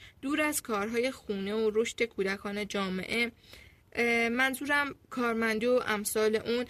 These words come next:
شاید مناسب تمامی افراد جامعه نباشه و نیست و نباید هیچ قضاوتی صورت بگیره. و از طرفی دنیای ایدئال ما دنیایی هست که افراد اون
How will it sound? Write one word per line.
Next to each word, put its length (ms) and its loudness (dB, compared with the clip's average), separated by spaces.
شاید 220 0
مناسب 500 0
تمامی 520 0
افراد 360 0
جامعه 460 -2
نباشه 680 -2
و 140 2
نیست 440 -2
و 160 2
نباید 840 2
هیچ 340 -6
قضاوتی 520 0
صورت 500 -4
بگیره. 440 -6
و 40 -4
از 200 0
طرفی 440 0
دنیای 400 2
ایدئال 500 0
ما 300 0
دنیایی 400 0
هست 360 -4
که 100 -6
افراد 400 0
اون 280 -2